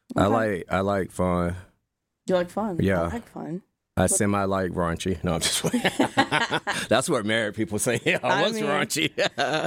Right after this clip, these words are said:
Speaker 2: little raunchy, a little spicy.
Speaker 1: Yeah. So, yeah, I'm gonna follow suit, and then I'll give details where needed. But I'm excited to hear the questions, to hear what you guys talk about, and what topics we walk into.
Speaker 2: Yeah, all right. Sounds good. Uh, you ready to have some fun, G-Rex?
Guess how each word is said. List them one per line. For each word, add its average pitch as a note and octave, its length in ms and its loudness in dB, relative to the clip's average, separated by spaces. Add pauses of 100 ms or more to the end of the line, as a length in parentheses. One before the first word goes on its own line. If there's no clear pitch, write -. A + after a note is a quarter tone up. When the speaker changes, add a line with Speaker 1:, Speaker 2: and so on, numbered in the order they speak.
(120)
Speaker 2:
little D#3+ 240 -2
raunchy, D3+ 360 -4
a - 20 -4
little D#3+ 140 -2
spicy. D3 320 0
Speaker 1:
Yeah. F#2 340 2 (180)
So, F2 460 2
yeah, F#2+ 460 0
I'm G2 120 4
gonna G#2 200 2
follow G#2+ 300 0
suit, A2 300 0
and F#2 140 2
then F2+ 120 2
I'll F#2 160 2
give F#2 300 0
details F2+ 520 2
where E2 100 2
needed. E2+ 340 0
But E2+ 320 0
I'm F#2 200 2
excited F2+ 560 0
to F2 80 0
hear F#2 140 0
the D#2+ 80 -4
questions, A2 500 0
to F2+ 100 2
hear F#2 140 2
what E2 140 -2
you F2+ 120 0
guys F2 240 0
talk E2+ 220 -2
about, E2+ 320 0
and E2+ 100 0
what F2+ 160 0
topics F2 400 -2
we E2+ 80 0
walk D#2+ 240 -2
into. D#2+ 320 -2 (220)
Speaker 2:
Yeah, C#4 280 2
all B3+ 140 0
right. D4+ 260 -6
Sounds B3+ 280 -2
good. - 380 -6 (200)
Uh, F3+ 320 -2
you F3+ 100 -4
ready F3+ 240 -2
to F3 120 -8
have F3 160 -6
some E3+ 160 -6
fun, G3+ 380 -4
G-Rex? A3 540 -6